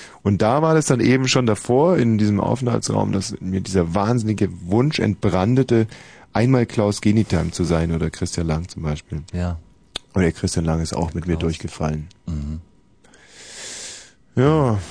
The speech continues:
Speaker 2: Habt ihr euch da immer auch schon mit euren vollen Vor- und Nachnamen angesprochen?
Speaker 1: Nee, meistens so Langi oder so. Oder Geni.
Speaker 2: Mhm.
Speaker 1: Geni oder Langi haben wir dann so gesagt. Und bei mir dann halt
Speaker 2: Geni.
Speaker 1: Woschi.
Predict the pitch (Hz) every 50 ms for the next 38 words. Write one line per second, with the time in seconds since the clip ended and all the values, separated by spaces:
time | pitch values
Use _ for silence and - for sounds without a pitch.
0 | - - - - - 85 - - 151 - - 98 92 - - 92 76 67 90 98
1 | 107 113 92 120 123 - - 135 127 127 123 - 85 98 104 101 98 - - -
2 | 110 110 117 120 113 - - 107 110 113 - 80 104 98 92 76 80 98 113 120
3 | 127 123 123 - 120 127 127 131 135 - - - 120 127 - - - _ _ -
4 | - 110 98 87 80 78 78 78 80 78 82 87 - - - - 82 78 76 73
5 | 78 92 95 92 82 76 76 76 76 73 82 78 78 - - 80 82 78 - -
6 | 85 82 87 85 82 80 80 85 _ _ _ - 92 87 78 76 76 76 78 82
7 | 90 87 90 90 90 85 78 76 76 76 76 76 76 82 82 82 78 78 76 73
8 | 73 73 69 78 76 76 - 80 71 - - - - _ _ _ _ _ _ _
9 | _ _ _ _ _ _ - 85 82 85 82 82 85 87 87 85 78 78 78 87
10 | 82 82 82 82 - - - 80 76 78